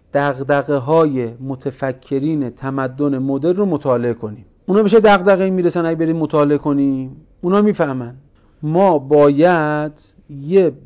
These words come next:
بده بستون تمدنی انجام بدیم. اونا فهمیدن با این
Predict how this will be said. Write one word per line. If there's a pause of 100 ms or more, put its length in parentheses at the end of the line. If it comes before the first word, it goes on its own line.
(120)
بده
بستون
تمدنی
انجام
بدیم. (260)
اونا
فهمیدن
با
این